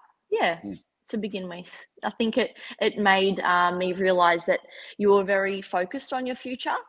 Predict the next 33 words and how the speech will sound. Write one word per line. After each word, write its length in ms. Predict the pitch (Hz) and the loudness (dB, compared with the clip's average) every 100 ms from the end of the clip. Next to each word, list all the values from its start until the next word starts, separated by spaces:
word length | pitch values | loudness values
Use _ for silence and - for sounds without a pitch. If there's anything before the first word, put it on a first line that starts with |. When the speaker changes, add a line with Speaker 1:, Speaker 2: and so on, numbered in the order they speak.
| _ | _
Speaker 1:
which 640 | 196 - - - - - - _ _ | -10 -8 -8 -8 -8 -10 -16 _ _
I 20 | |
think 220 | 214 233 240 | -12 -10 -10
is 100 | 247 | -10
a 60 | |
great 260 | 220 311 - - | -4 -4 -4 -6
thing, 240 | 151 156 _ _ _ | -8 -12 _ _ _
you 80 | 220 | -10
know? 160 | - 330 | -8 -8
Speaker 2:
Mm. 260 | - - 73 - _ _ _ _ _ _ - 117 | -8 -10 -12 -20 _ _ _ _ _ _ -6 4
And, 300 | 135 131 123 | 6 6 10
Speaker 1:
Yeah. 160 | 151 143 | 12 12
Speaker 2:
um, 220 | 135 120 _ _ - | 10 -2 _ _ 4
a-, 160 | 147 - | 4 8
a-, 240 | 151 - | 6 8
and 120 | 170 | 6
what 100 | 170 | 6
about 240 | 190 196 165 | 8 10 8
yourself? 380 | 135 - 120 120 | 6 8 8 8
Like, 160 | 113 | 6
obviously, 400 | 135 131 - 127 | 6 4 0 -2
you 160 | 107 117 | -2 0
know, 80 | 110 | 2
those 280 | 113 110 | 2 2
are 60 | 110 | -4
some 180 | - 113 | -4 -2
of 60 | |
the 60 | 104 | -4
great 280 | 98 110 107 | 0 0 0
things 200 | 117 101 | -4 -4
and 160 | 107 | -4
what, 160 | 104 - | -6 -6
what 180 | 101 | -6